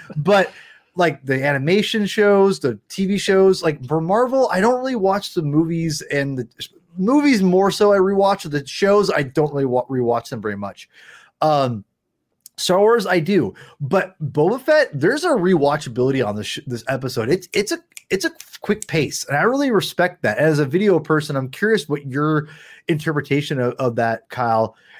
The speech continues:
And, um, and I'll throw, before I throw it to you, you know, keep that in your back of your mind to answer this. So, you know, as a video person and editing, it felt like the pace was a pretty quick, like,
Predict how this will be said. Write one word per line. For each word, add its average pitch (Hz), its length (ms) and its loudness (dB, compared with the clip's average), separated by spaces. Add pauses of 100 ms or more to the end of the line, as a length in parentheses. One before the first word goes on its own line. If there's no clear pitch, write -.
(120)
And, 147 240 -2
um, 131 400 -2
and 151 80 -4
I'll 143 140 0
throw, 185 180 0
before 151 260 0
I 175 60 2
throw 175 140 4
it 156 140 -2
to 151 80 -6
you, 139 120 -6 (220)
you 151 80 -2
know, 123 180 -4 (160)
keep 202 200 -2
that 226 40 2
in 202 60 2
your 170 100 0
back 160 160 0
of 160 60 -12
your 139 100 -2
mind 135 240 0
to 123 80 -8
answer 135 260 -4
this. 113 140 -4
So, 139 300 -4 (100)
you 165 80 -2
know, 135 160 -4 (800)
as 147 120 0
a 147 60 0
video 208 300 2
person 151 560 -2 (240)
and 147 140 -8
editing, 160 520 2 (320)
it 170 120 -4
felt 226 220 0
like 220 180 0
the 156 100 -4
pace 180 500 -2
was 170 140 -2
a 208 60 2
pretty 254 260 -8
quick, 214 400 -2
like, - 220 -2